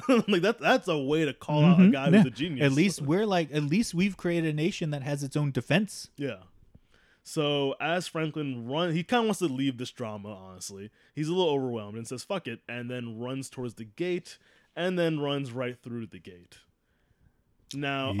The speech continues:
Speaker 1: was also confused because when Kitty tried this, she smacked it and then, like, had a broken nose. He just ran through it.
Speaker 2: Yeah, K-, Kitty was denied.
Speaker 1: Yeah.
Speaker 2: Kitty i-, is dealing with issues of being denied her homeland,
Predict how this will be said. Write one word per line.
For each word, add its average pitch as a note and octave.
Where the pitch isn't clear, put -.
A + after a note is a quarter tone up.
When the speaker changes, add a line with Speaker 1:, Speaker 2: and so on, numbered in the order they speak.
Speaker 1:
was A3+
also A#3+
confused G#3
because D3
when D3
Kitty F#3+
tried B2+
this, B2+
she C3+
smacked A#2+
it G2+
and G#2+
then, G#2
like, G#2
had G#2+
a G#2+
broken G#2
nose. F#2
He D#3
just D#3+
ran A#2+
through G#2+
it. E2+
Speaker 2:
Yeah, B2
K-, -
Kitty B3
was E3+
denied. G#2
Speaker 1:
Yeah. A2+
Speaker 2:
Kitty F3+
i-, D3
is B2+
dealing C3+
with B2+
issues A#2+
of G#2
being A2
denied G2+
her G#2
homeland, B2+